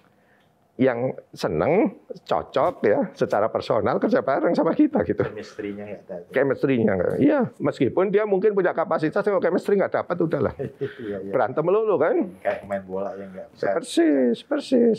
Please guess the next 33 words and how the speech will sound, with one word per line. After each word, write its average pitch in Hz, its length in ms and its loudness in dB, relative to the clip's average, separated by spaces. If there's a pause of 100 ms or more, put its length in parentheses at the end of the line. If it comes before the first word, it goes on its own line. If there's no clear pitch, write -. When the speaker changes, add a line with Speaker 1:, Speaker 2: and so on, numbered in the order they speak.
(140)
Speaker 2:
Pak 151 160 -2
Speaker 1:
It- 190 120 4
Speaker 2:
Doko, 175 320 -2
kalau 156 400 0
ini 170 160 -6
kan 214 120 -14
salah 160 240 0
Speaker 1:
Hmm. - 80 -2
Speaker 2:
satu 143 160 -2
yang 131 240 2
juga 110 400 -2 (640)
direncanakan 110 1120 -4 (120)
atau 110 120 0
diatur 104 520 -2
kan 170 200 -4
ada 120 160 -2
pembentukan 107 920 -6 (840)
bri 110 720 -6
daerah 110 240 0
ya? 90 140 -6 (560)
Badan 104 260 -2
riset. 104 140 -4
Speaker 1:
brida, 113 560 2
Speaker 2:
brida 95 260 2
Speaker 1:
ya. 101 140 2
Speaker 2:
ya? 87 120 -2 (200)
Speaker 1:
Ya. 82 180 4 (240)
Speaker 2:
Ini 196 220 -8
nanti 208 240 -6
juga 143 240 -2
di 135 80 -4
bawah 113 240 0
brin? 98 240 -8